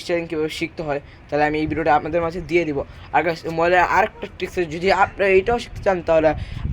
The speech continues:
আপনাদের ছোটো ভাই সেটাই শেখাবে। আপনারা যদি এখন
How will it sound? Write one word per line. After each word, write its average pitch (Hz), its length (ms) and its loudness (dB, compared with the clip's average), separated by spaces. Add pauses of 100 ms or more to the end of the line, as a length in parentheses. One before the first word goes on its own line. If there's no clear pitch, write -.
(160)
আপনাদের 170 280 2 (100)
ছোটো 180 240 -2
ভাই 202 100 6 (240)
সেটাই 175 300 -2
শেখাবে। 123 260 -4 (440)
আপনারা 165 280 -2
যদি 165 220 0
এখন 196 140 -4